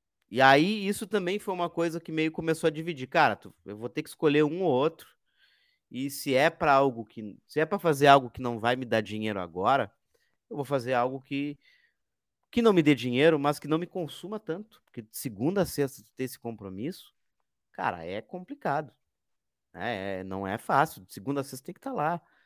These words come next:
Aí eu deixei de fazer muitas coisas, tipo, não pude acompanhar uma, uma, uma consulta do meu filho em Porto Alegre, porque era dia do programa, enfim. Aí aquilo começou a cansar.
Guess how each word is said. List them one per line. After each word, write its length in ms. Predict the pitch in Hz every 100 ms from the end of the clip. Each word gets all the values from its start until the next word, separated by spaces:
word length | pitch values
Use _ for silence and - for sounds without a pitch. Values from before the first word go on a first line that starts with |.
| _ _ _ _
Aí 180 | 104 110
eu 80 | 139
deixei 280 | 156 156 156
de 80 |
fazer 240 | - 147 160
muitas 420 | 143 160 214 202
coisas, 560 | - 143 135 170 120 -
tipo, 280 | - - - _ - _ 147
não 180 | 160
pude 240 | 156 151 147
acompanhar 480 | 143 143 135 127 135
uma, 260 | 131 117 98
uma, 1040 | 117 117 110 107 104 101 95 92 85 - _ _
uma 180 | 113 117
consulta 480 | 127 117 135 127
do 80 | 113
meu 140 | 120 113
filho 240 | - 117
em 40 |
Porto 280 | 107 113 107
Alegre, 420 | 117 113 107 92 - _ _
porque 240 | 113 -
era 220 | 101 98 _ _ _
dia 240 | 104 98
do 80 | 87
programa, 720 | _ 165 175 160 156 135 117
enfim. 400 | 107 - 143 120 _ _ _ _ _ _
Aí 300 | - 190 185
aquilo 240 | 220 233
começou 360 | 220 226 220 208
a 20 |
cansar. 580 | - 208 - 156 175